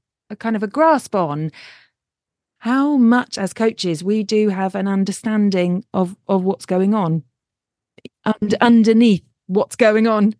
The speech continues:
uh, apparently, uh, you know, to what people usually see on the surface. And I'm wondering this, oh, there's, oh, I often hear Robbie on this podcast saying, "Oh, there's so many places we can jump off." And now I've got three bouncing off in my head and I know exactly why he says that now.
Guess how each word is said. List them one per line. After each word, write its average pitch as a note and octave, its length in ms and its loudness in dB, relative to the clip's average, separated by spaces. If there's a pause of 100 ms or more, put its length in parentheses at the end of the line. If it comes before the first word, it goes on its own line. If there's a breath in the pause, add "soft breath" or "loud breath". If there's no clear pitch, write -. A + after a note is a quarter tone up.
uh, G3 180 -4
apparently, F3+ 720 -2 (180)
uh, F3+ 160 -2
you F#3+ 160 -2
know, E3+ 140 -2
to F3 240 -8
what - 160 -6
people F#3+ 240 0
usually F#3 440 0
see D#3+ 120 -4
on D#3 140 -2
the D#3 80 -2
surface. - 760 -4 (1040 loud breath)
And A#3 160 2
I'm B3 220 6
wondering C4 640 4
this, F#3 220 -6
oh, E3+ 120 -10
there's, D#3 360 -10 (580)
oh, E3+ 220 -6 (180)
I F3+ 120 -2
often E3 240 -4
hear D3+ 160 0
Robbie C#3+ 220 -2
on C#3 100 0
this C3+ 140 -2
podcast C#3+ 460 -6
saying, D3+ 280 -4
"Oh, A3+ 140 2
there's - 180 -12
so A3 120 -2
many G#3+ 200 2
places D#3+ 340 -4
we D3+ 100 -2
can D#3 180 -6
jump D3 240 -4
off." D3 160 -4
And D#3 100 -4
now F3+ 160 0
I've D#3+ 140 0
got - 180 -2
three A3+ 260 2
bouncing F3+ 380 -2
off F3 140 -4
in F#3 80 -2
my F3+ 100 -2
head F#3 160 -2
and G3 140 -6
I G3+ 80 -6
know G#3 160 -4
exactly A#3 480 0
why G#3+ 180 2
he A3 140 0
says A3 260 0
that G#3+ 200 -2
now. A#3 280 -6